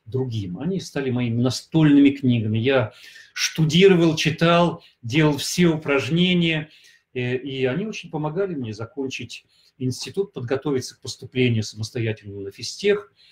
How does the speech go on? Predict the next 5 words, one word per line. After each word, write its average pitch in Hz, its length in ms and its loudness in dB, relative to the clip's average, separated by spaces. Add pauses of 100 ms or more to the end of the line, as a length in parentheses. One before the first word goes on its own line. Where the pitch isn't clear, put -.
(380)
Они 185 180 4
стали 202 280 4
моей 165 280 8
йогой. 127 720 4 (160)
Э, 98 320 -12